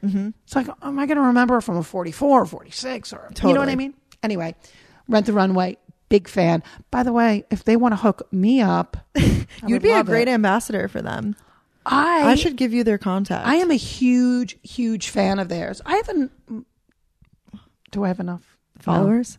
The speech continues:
Speaker 2: Yeah.
Speaker 1: Clout? <laughs>
Speaker 2: I guess I don't.
Speaker 1: Maybe if you posted more.
Speaker 2: I know,
Speaker 1: I'm
Speaker 2: I
Speaker 1: on
Speaker 2: know.
Speaker 1: her about it, you guys. I try.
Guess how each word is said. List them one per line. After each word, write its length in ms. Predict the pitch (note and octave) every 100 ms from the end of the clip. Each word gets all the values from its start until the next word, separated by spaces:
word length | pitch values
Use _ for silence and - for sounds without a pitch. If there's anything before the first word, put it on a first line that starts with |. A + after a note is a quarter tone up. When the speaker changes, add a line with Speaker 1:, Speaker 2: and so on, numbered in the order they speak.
| -
Speaker 2:
Yeah. 60 |
Speaker 1:
Clout? 420 | - F#3 A3+ - -
<laughs> 60 |
Speaker 2:
I 640 | E3 - - - - G3 F3
guess 220 | E3+ -
I 100 | -
don't. 100 | G#3+
Speaker 1:
Maybe 280 | G3+ A3 D#4+
if 100 | C#4
you 120 | C4+
posted 520 | - B3 D4+ - G3+
more. 420 | G3 F#3 G3 A#3 - -
Speaker 2:
I 140 | B3
know, 260 | A3 F#3 F3+
Speaker 1:
I'm 240 | G3 G#3
Speaker 2:
I 40 |
Speaker 1:
on 220 | - F#3 F3+
Speaker 2:
know. 40 |
Speaker 1:
her 140 | F#3+ E3+
about 260 | D#3+ D3+
it, 220 | D#3 D#3+ -
you 60 | -
guys. 260 | D3+ D#3+
I 100 | -
try. 500 | - E3+ D#3 D#3+ E3+